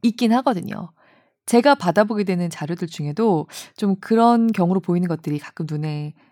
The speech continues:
띄고는 합니다. 어, 이 책에도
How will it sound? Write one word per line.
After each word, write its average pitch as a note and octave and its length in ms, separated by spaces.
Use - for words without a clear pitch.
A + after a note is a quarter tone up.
띄고는 C#4 340
합니다. G#3+ 480
어, D3+ 160
이 G#3+ 160
책에도 B3 640